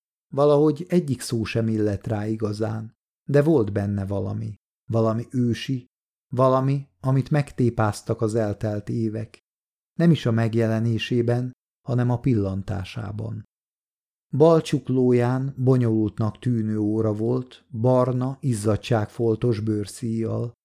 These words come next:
jobb csuklóján ezüst karkötő, valami díszes vésettel. „Ráférne egy alapos csiszolás”, gondolta Francesca, aztán rögtön meg is fedte magát.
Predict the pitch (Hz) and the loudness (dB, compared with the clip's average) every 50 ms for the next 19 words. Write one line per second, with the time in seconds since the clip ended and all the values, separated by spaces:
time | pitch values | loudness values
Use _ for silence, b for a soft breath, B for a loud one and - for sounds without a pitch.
0 | _ _ _ _ _ _ - 143 151 151 - - - 147 - - 139 139 135 139 | _ _ _ _ _ _ 2 4 4 4 2 0 -4 -4 -2 -2 0 2 2 4
1 | 139 139 135 139 143 151 170 - 131 120 104 104 95 - - - - 117 113 110 | 4 4 4 2 2 0 0 0 0 0 0 -2 -6 -8 -10 -4 0 0 2 2
2 | 113 - - 123 120 - 127 127 131 127 - _ _ _ _ _ _ - 131 143 | 0 0 -2 -2 -2 0 -2 -2 -2 -4 -8 _ _ _ _ _ _ 0 4 4
3 | 143 143 143 151 151 139 143 147 131 - - - 107 - - 120 113 113 107 - | 4 4 4 2 0 0 0 0 0 0 0 -2 -4 -4 -4 -4 -4 -4 -4 -4
4 | - 117 107 - _ - 110 110 110 107 107 - _ _ _ _ _ _ _ _ | -6 -8 -8 -10 _ -10 -8 -8 -8 -8 -10 -14 _ _ _ _ _ _ _ _
5 | _ _ _ _ _ _ _ _ _ _ _ _ _ _ _ _ - 113 117 127 | _ _ _ _ _ _ _ _ _ _ _ _ _ _ _ _ -6 -2 0 0
6 | 123 123 - - 107 101 92 95 101 101 101 98 110 101 98 101 95 - 110 98 | 0 -2 -4 -4 -4 -4 -2 -2 -2 -2 -2 -2 -2 -4 -4 -6 -6 -6 -8 -8
7 | - - - - 117 - - - - 101 107 104 107 101 - - - - _ _ | -8 -8 -6 -4 -4 -4 -4 -6 -6 -6 -6 -8 -10 -12 -14 -16 -18 -18 _ _
8 | _ _ _ _ _ - 117 117 120 117 110 110 113 110 107 107 107 - - 120 | _ _ _ _ _ -6 -2 0 0 2 2 2 2 0 0 -2 -4 -4 -2 -2
9 | 117 117 110 - 123 117 - - - - 123 123 117 - _ _ _ _ _ _ | -2 0 0 0 0 -2 -2 -4 -6 -6 -6 -6 -6 -8 _ _ _ _ _ _
10 | - 135 - - 151 147 139 151 160 151 - - 127 120 120 120 110 107 98 - | -8 -8 -2 2 2 4 4 4 2 2 2 2 2 4 4 2 0 0 -4 -6
11 | - - 110 98 - _ _ - 104 101 104 101 101 107 107 107 107 - - | -6 -4 -4 -4 -4 _ _ -6 -6 -4 -4 -6 -8 -8 -10 -10 -12 -14 -16